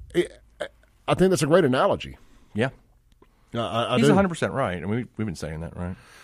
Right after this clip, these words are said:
Speaker 1: Yeah, and, and, and I wanna be clear here. I mean, I, I, and y'all may call me a bootlicker or, or whatever, and, and that's fine. Call me anything you want. Just don't call me collect. Uh, th-, we don't, enough of the good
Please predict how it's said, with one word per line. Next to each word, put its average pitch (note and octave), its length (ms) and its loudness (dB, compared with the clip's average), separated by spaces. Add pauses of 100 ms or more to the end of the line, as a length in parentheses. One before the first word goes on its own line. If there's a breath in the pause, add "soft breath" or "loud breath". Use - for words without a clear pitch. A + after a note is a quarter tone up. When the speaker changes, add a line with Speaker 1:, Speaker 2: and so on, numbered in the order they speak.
(160 loud breath)
Speaker 1:
Yeah, A3 180 8
and, F3+ 200 4
and, F#3+ 160 4
and F#3+ 160 2
I G3+ 60 6
wanna C4 200 4
be G#2+ 140 0
clear C3+ 360 2
here. B2+ 100 6
I B2+ 60 6
mean, C3 120 6
I, C3+ 60 4
I, A2 180 -4 (220)
and D3 120 2 (100)
y'all D3 120 6
may A#2+ 260 4 (760)
call D3 120 -4
me C3 120 2
a G#2 40 2
bootlicker D3 540 2
or, A#2 380 2
or B2 200 0
whatever, B2 460 4
and, B2+ 140 0
and C3+ 180 2
that's C#3 160 4
fine. B2 300 2
Call C3 160 0
me B2+ 120 4
anything A#2+ 280 2
you A2+ 80 2
want. A#2 200 2
Just G#2 120 -6
don't A#2+ 120 -2
call A#2 160 0
me G#2+ 120 -2
collect. A#2 420 -2 (800 loud breath)
Uh, A2+ 360 2 (640)
th-, - 120 -20 (720)
we F3 200 6
don't, G3+ 280 6 (100)
enough F3 460 4 (220)
of D3 160 0
the C3 60 0
good A#2 540 2